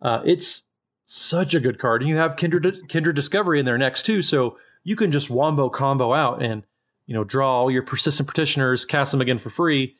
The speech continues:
Uh, you're playing twenty-eight Petitioners, so roughly you, you figure when you get going, one in three draws is gonna be a Petitioner. That's a, that's a pretty good rate with Aluren out there. So I really like that. I think Aluren is fantastic. I really like the green splash. I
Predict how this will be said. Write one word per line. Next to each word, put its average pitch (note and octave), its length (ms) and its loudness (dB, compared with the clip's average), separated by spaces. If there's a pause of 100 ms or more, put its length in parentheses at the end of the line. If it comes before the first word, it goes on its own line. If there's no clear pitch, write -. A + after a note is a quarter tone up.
(300)
Uh, - 120 -2
you're D#3+ 240 2
playing G#3 320 0
twenty-eight E3+ 540 0 (440)
Petitioners, C#3 480 0
so C3 380 2 (180)
roughly E3+ 800 0 (580)
you, D#3 120 2
you D#3+ 180 0
figure D#3 260 0
when C#3 140 2
you C3+ 80 2
get C#3+ 180 0
going, B2 380 0 (320)
one D#3+ 240 0
in D#3 80 -2
three C#3+ 240 0
draws A#2+ 340 0
is A2 80 -4
gonna B2 160 0
be B2 80 0
a A#2+ 60 2
Petitioner. B2 580 -4 (640)
That's D3 220 -2
a, C#3+ 140 -6 (100)
that's F3+ 220 0
a - 80 2
pretty A#3 320 -2
good E3 220 0
rate F3 200 0
with C#3+ 140 -2
Aluren B2+ 340 2
out A#2 200 0
there. - 120 0
So - 120 -4
I E3+ 160 2
really D#3+ 400 2
like C#3 240 0
that. C3+ 280 0
I C3+ 120 2
think D3+ 200 0
Aluren B2+ 360 2
is A2+ 360 -4
fantastic. C3 680 0
I E3+ 140 0
really G#3 240 2
like C#3 180 0
the C#3+ 80 -2
green A#2+ 260 0
splash. A2 480 0
I D3 440 0